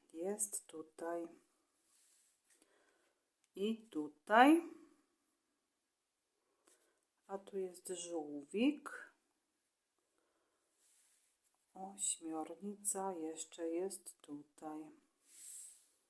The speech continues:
No to teraz ostatni rząd płetwy. I tutaj, zdrabko, musisz się bardzo postarać, żeby wygrać. To są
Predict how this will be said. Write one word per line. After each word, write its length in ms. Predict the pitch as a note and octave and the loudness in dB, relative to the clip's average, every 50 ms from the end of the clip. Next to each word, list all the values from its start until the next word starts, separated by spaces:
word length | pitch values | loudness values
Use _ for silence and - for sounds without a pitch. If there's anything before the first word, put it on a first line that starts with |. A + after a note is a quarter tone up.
| _ _ _ _ _ _ _ _ _ _ _ _ _ _ _ _ | _ _ _ _ _ _ _ _ _ _ _ _ _ _ _ _
No 160 | G#3 G#3 A3 A3 | -6 -6 -4 0
to 120 | - F#3+ | 0 0
teraz 720 | F#3+ - F#3+ F3+ F3+ F3+ F3 - - - - - - - _ _ _ _ _ _ _ - - - _ _ _ _ _ _ _ _ _ _ _ _ _ _ _ _ _ _ _ _ _ _ _ _ | 2 2 2 4 4 6 8 10 8 8 8 4 -2 -16 _ _ _ _ _ _ _ -20 -20 -20 _ _ _ _ _ _ _ _ _ _ _ _ _ _ _ _ _ _ _ _ _ _ _ _
ostatni 800 | D3+ D#3 D3+ - - - F3 E3+ E3+ E3+ - - D#3+ D#3 D#3 | -18 -8 -8 -8 -2 0 0 0 0 -2 -10 -8 -6 -6 -4
rząd 400 | D#3 E3+ G3 G3+ A3 A3+ A3+ - - | 0 4 4 6 6 4 2 -2 -12
płetwy. 880 | - _ - D3 D3 D3 D#3 D#3 - - - - - E3 E3 E3 D#3 - - - _ _ _ _ _ _ | -14 _ -6 -4 -2 -2 -2 -4 -8 -14 -16 -6 0 2 2 2 0 -4 -14 -20 _ _ _ _ _ _
I 80 | - - | -12 -6
tutaj, 300 | - G#3 G3+ F#3+ F#3 F3+ | -6 2 4 4 4 4
zdrabko, 440 | F3+ F#3 F#3+ F#3 F#3 - - F3+ | 6 6 6 6 4 2 -2 0
musisz 320 | F3 F#3 F#3+ F#3 - - - | 0 0 0 -2 -2 0 0
się 240 | - - - - - | 0 0 0 -2 2
bardzo 380 | - F#3+ F3+ E3+ E3 E3+ E3+ | 6 8 8 8 6 2 0
postarać, 840 | E3 - E3 E3 - - - E3+ D#3+ E3 F3+ F#3+ F#3 - - - - _ _ _ _ _ _ _ _ _ _ _ _ _ _ _ _ _ _ _ _ _ _ _ _ _ | 0 0 0 -2 0 2 2 2 4 4 4 2 2 0 -10 -10 -12 _ _ _ _ _ _ _ _ _ _ _ _ _ _ _ _ _ _ _ _ _ _ _ _ _
żeby 360 | - - E3+ E3 E3 - E3+ | -18 -12 -12 -10 -4 -4 -4
wygrać. 760 | E3 E3+ E3 D#3+ D#3+ - D#3+ E3+ F3 F#3 G3 - - - - - - _ _ _ _ _ _ _ _ | -2 -2 -4 -6 -4 -2 0 2 2 2 2 2 0 0 0 -4 -14 _ _ _ _ _ _ _ _
To 140 | - E3+ E3+ | -18 -10 -6
są 180 | - - - | -6 -6 -6